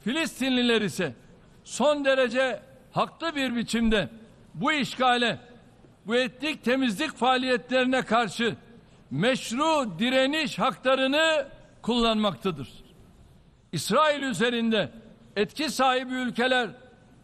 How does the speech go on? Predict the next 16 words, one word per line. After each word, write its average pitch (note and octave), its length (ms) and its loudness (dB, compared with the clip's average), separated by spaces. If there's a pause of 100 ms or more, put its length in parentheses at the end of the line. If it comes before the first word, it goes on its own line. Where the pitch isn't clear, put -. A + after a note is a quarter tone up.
(100)
tavşana C4 680 0
kaç, D4+ 340 0 (460)
tazıya C4+ 680 0 (180)
tut E4+ 300 -2
politikasıyla G#3 920 -2 (720)
bu C4+ 340 0
katliama B3+ 840 0 (440)
açıkça C4+ 800 0 (480)
ortak F#3+ 360 -2
oluyor. C3 260 -8 (840)
Sahne B3+ 420 0
önünde C4 600 2 (500)
güya C4+ 500 2 (400)
ateşkes B3 680 -2
için B3+ 300 -2
uğraşanlar A#3+ 720 2